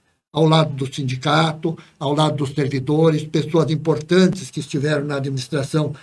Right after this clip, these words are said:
fazendo parte do quadro de funcionários que discutiram, que acompanharam, que fizeram, e que, pra época, as decisões daquelas tomadas eram as possíveis e as necessárias. Então,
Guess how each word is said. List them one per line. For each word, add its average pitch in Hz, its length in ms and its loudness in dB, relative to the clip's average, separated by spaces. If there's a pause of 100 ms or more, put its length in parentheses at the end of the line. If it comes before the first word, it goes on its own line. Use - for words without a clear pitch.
(320)
fazendo 185 580 4
parte 165 540 2
do 165 240 2
quadro 160 520 0
de 139 120 -4
funcionários 143 760 -2 (280)
que 202 120 4
discutiram, 180 760 4
que 156 100 -2
acompanharam, 151 800 0
que 143 160 -8
fizeram, 180 500 2 (460)
e 233 120 4
que, 233 140 2
pra 214 380 4
época, 202 640 4 (160)
as 165 160 -4
decisões 165 600 2
daquelas 170 480 0
tomadas 160 580 0 (220)
eram 147 300 0
as 127 120 -6
possíveis 240 760 0 (880)
e 175 160 8 (360)
as 156 220 2
necessárias. 156 720 -2 (800)
Então, 196 640 2